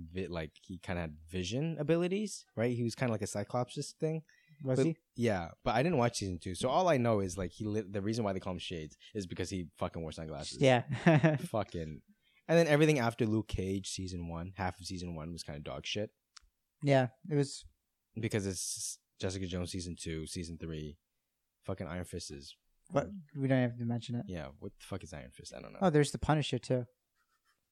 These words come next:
Speaker 1: Punish-, I didn't finish watching Punisher season two.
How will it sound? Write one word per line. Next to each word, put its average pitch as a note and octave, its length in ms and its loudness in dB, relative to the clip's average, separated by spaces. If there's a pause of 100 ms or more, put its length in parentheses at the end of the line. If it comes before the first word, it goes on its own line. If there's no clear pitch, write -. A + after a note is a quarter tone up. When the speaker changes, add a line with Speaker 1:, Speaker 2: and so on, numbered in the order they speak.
(1080)
Speaker 1:
Punish-, D3+ 440 2
I A2 100 0
didn't C3+ 260 0
finish A2 240 -6
watching F2+ 300 -8
Punisher E2+ 360 -10
season D#2+ 320 -12
two. E2 220 -10